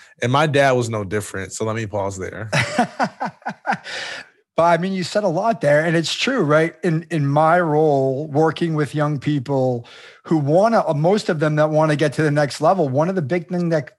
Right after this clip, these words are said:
Speaker 2: things that comes up is picking a college that fits them, right? And not just as an athlete, but from a social perspective, from an academic perspective. And a lot of times kids now, and not that this is, wasn't true before,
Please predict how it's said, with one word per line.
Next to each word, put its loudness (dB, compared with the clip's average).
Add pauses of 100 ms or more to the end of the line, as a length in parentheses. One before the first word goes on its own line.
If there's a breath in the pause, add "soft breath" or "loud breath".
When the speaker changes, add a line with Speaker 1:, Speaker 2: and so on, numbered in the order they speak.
(120)
Speaker 2:
things -2
that 2
comes -2
up 0
is -2 (680 loud breath)
picking 0
a 2
college 0
that -2 (220)
fits -4
them, -4
right? 2 (240 loud breath)
And 0
not 2
just -4
as -2
an -2
athlete, -2
but -4 (180 soft breath)
from -6
a -6
social 0
perspective, -2 (320 loud breath)
from -2
an 0
academic 0
perspective. 0 (400 loud breath)
And 2
a 4
lot 4
of 0
times 0
kids -2
now, 4
and 0
not 2
that -20
this -4
is, -4
wasn't 0
true 0
before, -2